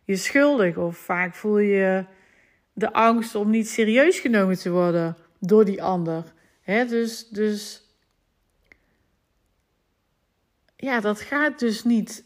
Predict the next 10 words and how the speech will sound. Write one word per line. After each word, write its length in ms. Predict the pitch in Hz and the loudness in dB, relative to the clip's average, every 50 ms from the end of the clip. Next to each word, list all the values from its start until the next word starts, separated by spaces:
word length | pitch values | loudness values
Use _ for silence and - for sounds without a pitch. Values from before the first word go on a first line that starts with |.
| _ _ | _ _
eh, 200 | - 196 196 190 185 | -6 -4 -4 -4 -2
bij 200 | 185 208 208 214 | 0 2 2 2
velen 460 | 208 - 254 254 262 240 208 202 196 | 2 4 4 4 4 4 2 2 2
niet 200 | 208 220 214 202 | 2 2 2 0
zomaar. 720 | - - 277 311 359 320 202 170 160 160 160 156 - - _ _ _ _ _ _ _ _ _ _ _ _ _ _ _ _ _ _ _ _ _ - | 0 0 2 2 2 2 0 -2 -4 -8 -10 -14 -16 -20 _ _ _ _ _ _ _ _ _ _ _ _ _ _ _ _ _ _ _ _ _ -6
En 140 | - 226 | -4 -2
wanneer 280 | 233 247 247 269 294 302 | 0 0 2 0 0 0
je 80 | 294 254 | -2 0
dus 220 | 247 247 240 226 | 0 0 -2 -2
met 360 | 233 233 226 220 226 - - | -2 -2 -2 -2 -4 -8 -18